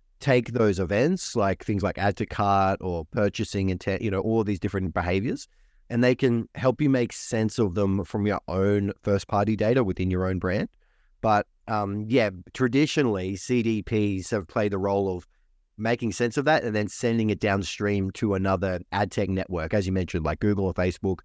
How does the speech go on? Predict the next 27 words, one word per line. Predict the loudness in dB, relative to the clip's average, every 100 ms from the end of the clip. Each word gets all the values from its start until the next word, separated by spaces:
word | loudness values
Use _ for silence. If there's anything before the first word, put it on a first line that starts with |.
| _ _ _
you | -2
know, | -2
send | 0 2 2
a, | 2 2 -2 -8 _ -6
um, | -4 -2 -2
send | -2 0 2 2 0
a, | -2 -2 0
a | -2
particular | -2 -2 0 -2
contact | -2 -2 2 2 0 -2
or | -2
add | 0 -2
to | -2
cart | -4 -2 -2
to | -2
a | 0
lookalike | 0 2 2 2
audience | 0 0 -2
to | -6
Facebook, | -4 -2 -2 -2 -2
and | -2
then | -2 -4 -6 -14 _
you're | -6
kind | 2 2
of | 2
dealing | 2 2 4 2 2
with | 0 0